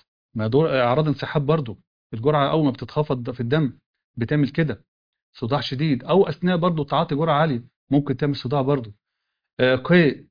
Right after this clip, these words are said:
تشنجات. يعني مثلا سايق عربية وحصل له تشنجات. تحصل. نتيجة الجرعة اللي هو واخدها. آه، وممكن طبعا يحصل حادثة أو ي-، يعور حد في وشه أو يدخل في عربية تانية، أي حاجة من دي.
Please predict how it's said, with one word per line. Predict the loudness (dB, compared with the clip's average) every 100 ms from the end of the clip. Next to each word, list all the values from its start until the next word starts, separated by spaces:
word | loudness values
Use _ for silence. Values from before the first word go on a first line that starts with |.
| -4
تشنجات. | 2 4 4 6 4 2 -4 -20 _ -4
يعني | -2 0
مثلا | -2 -2 -4 -6
سايق | -8 0 2 4
عربية | 2 0 2 2 0 -6 _ _ _ _ _ _ -14
وحصل | -10 -2
له | -2
تشنجات. | 0 0 0 -4 -10 _ -12
تحصل. | -12 -12 _ _ _ _ _ _ _ _ _ _ -10
نتيجة | -4 -2 -2
الجرعة | 0 2 2
اللي | 2
هو | 0
واخدها. | 0 -4 -8 _ _ _ _ _ _ _ _ _ _ _ -8
آه، | -4 -2 -2
وممكن | -2 -4 -6
طبعا | -8 -6 -6
يحصل | -8 -14
حادثة | -10 -8 -8 -6 -4
أو | -4 -4
ي-، | -4 -4 -4 -8 -10
يعور | -8 -2 -2 -2
حد | -4 -6 -8
في | -10
وشه | -10 -10 -8
أو | -8 -6
يدخل | -8 -12 _ -16
في | -14 -12
عربية | -10 -8 -8
تانية، | -4 -2 -2 -4 -8
أي | -10
حاجة | -8 -6
من | -6
دي. | -6